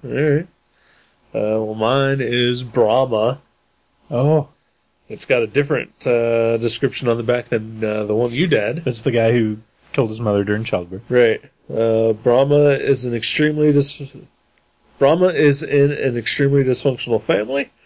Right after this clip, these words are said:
Speaker 1: His brother suffers from muscular dystrophy, and his father blames him for his mother's death.
Speaker 2: Ooh.
Speaker 1: And it is, uh,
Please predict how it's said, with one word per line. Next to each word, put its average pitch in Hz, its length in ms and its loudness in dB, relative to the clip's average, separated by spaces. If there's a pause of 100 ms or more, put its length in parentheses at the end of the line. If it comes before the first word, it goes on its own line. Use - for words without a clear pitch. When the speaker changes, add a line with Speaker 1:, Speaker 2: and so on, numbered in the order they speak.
(400)
Speaker 1:
His 107 220 0
brother 120 360 4
suffers 135 500 2
from 113 300 0
muscular 127 400 0
dystrophy, 143 580 0
and 123 120 -2
his 110 140 -4
father 131 360 2
blames 131 440 0
him 135 220 0
for 117 200 2
his 110 180 -4
mother's 110 340 -2
death. - 340 -8 (320)
Speaker 2:
Ooh. 113 300 0 (300)
Speaker 1:
And 104 360 -6
it 110 160 0
is, 117 380 0
uh, 113 260 2